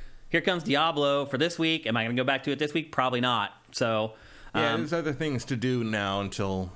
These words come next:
Speaker 2: much later.
Speaker 1: Yeah, I wish I had kinda finished it in that window that I had, but I didn't. Also, I just realized that I am due for more pain pills. So you guys are gonna watch me take some pain pills live on Game Face, unfortunately.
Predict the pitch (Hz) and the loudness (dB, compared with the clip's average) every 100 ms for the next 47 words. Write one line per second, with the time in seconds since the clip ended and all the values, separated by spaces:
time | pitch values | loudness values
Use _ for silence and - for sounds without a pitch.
0 | - - - - 98 - 92 85 87 117 | -14 -18 -16 -8 -6 -4 -4 -2 -2 0
1 | 113 113 113 120 165 170 127 151 123 127 | 2 2 0 0 0 0 0 -2 -2 0
2 | 120 - 113 117 107 113 110 110 113 113 | -2 0 0 0 0 0 0 0 0 0
3 | 101 104 104 110 160 165 156 135 135 135 | 0 0 -2 0 0 2 0 0 0 0
4 | 127 113 117 117 113 110 120 131 117 110 | 0 0 0 0 0 0 -2 0 -2 -2
5 | 117 127 123 95 - 208 240 247 339 320 | -2 -2 -2 -2 0 0 0 -2 0 0
6 | 294 285 208 269 277 214 202 - 240 - | 0 0 2 0 0 0 0 -2 -2 2
7 | 285 311 247 262 285 277 226 214 - 160 | 4 4 2 2 2 2 0 -2 -2 0
8 | 208 233 247 202 208 196 208 208 170 135 | 2 2 0 0 0 0 0 2 2 0
9 | 123 156 156 175 170 135 120 117 | 0 -4 0 0 2 0 2 0